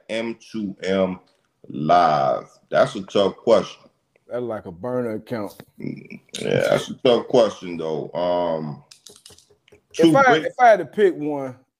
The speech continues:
Speaker 2: I'm,
Speaker 1: two great
Speaker 2: I'm,
Speaker 1: backs.
Speaker 2: I'm, huh?
Speaker 1: Two great linebackers.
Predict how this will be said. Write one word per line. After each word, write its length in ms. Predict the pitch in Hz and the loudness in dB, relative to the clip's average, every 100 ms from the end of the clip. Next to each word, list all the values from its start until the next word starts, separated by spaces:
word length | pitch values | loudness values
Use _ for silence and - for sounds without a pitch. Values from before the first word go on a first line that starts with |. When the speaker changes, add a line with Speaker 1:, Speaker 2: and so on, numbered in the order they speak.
| _ - | _ -8
Speaker 2:
I'm, 120 | 151 | -4
Speaker 1:
two 100 | 165 | -2
great 240 | 143 151 127 | 2 2 2
Speaker 2:
I'm, 40 | |
Speaker 1:
backs. 380 | 107 104 95 _ _ _ _ _ _ - | 2 0 -2 _ _ _ _ _ _ -8
Speaker 2:
I'm, 80 | |
huh? 280 | 160 160 170 - _ _ - | -2 0 0 -6 _ _ -10
Speaker 1:
Two 140 | 175 | -6
great 220 | 139 160 156 | 0 0 4
linebackers. 720 | 170 175 147 120 85 - _ | 4 4 2 0 -2 -14 _